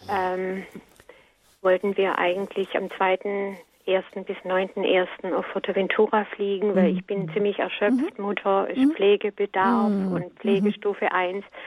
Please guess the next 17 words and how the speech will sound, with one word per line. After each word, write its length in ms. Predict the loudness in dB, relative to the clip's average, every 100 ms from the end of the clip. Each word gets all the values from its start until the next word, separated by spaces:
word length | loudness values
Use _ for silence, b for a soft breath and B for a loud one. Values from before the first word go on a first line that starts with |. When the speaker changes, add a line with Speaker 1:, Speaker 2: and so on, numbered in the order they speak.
| B
Speaker 3:
Mhm. 320 | 4 6 4 B B
Speaker 2:
Und 200 | -4 -2
ich 140 | -2 -4 -2
selber, 600 | 0 2 0 0 0 -2 -6
äh, 160 | -8 -4
bin 200 | -4 0
auch 180 | 0 0 -4 -8 0
sehr 200 | 4 4
erschöpft 640 | 0 -4 -6 -6 -14 -16 -16 -18 -10
durch 200 | -4 0
Speaker 3:
Mhm. 80 | 0
Speaker 2:
andere 400 | 0 0 0 0
Dinge. 380 | 0 0 2 0
Speaker 3:
Ja. 240 | 0 -2 -2 B
Speaker 1:
Frau 100 | -2
Pecher, 240 | 2 4
Speaker 2:
Und 60 | 4